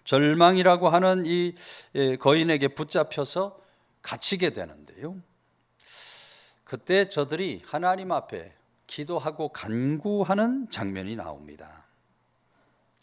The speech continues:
이런 얘기예요. 한밤중에 두 사람은 부르짖어 기도하기 시작했다. 날이 셀 때까지 기도는 계속되었다. 밤새 기도했다는 거예요. 동이 틀 무렵 크리스찬은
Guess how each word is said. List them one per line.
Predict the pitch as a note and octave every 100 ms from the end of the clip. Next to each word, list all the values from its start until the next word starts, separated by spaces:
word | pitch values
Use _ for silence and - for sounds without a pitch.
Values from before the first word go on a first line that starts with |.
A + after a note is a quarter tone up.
| -
이런 | A#2+ B2
얘기예요. | G#2+ F2 E2 D2
한밤중에 | - A#2+ A#2 A2+ A2 G#2+
두 | F#2+ G2
사람은 | G2+ G2 F2 E2 - - - _
부르짖어 | C3 B2 A2 A2+
기도하기 | G2 - C#3 D#3+ D3 D3+ D3
시작했다. | - F2 - - _ - _ _ _ _ _ - - - -
날이 | B2+ C#3+ E3+ G3 G3+ G3+ F#3+ - _ _
셀 | - - G3+ G3
때까지 | G3+ F#3+ F#3 F#3
기도는 | - A3+ A3 G#3+ G#3+ G3+ -
계속되었다. | F3+ G#3+ B3 C4 A#3 G3 F#3 G3 E3 - _ _ _ _ _
밤새 | - A#2 C3
기도했다는 | D3+ D3 C#3 A#2+ A2 A2 G#2
거예요. | - - _ _ _ _ _ _ _
동이 | - A#2+ A#2
틀 | - C3 A#2+
무렵 | A2+ A2+ G#2+
크리스찬은 | - F3 C#3+ - B2+ G#2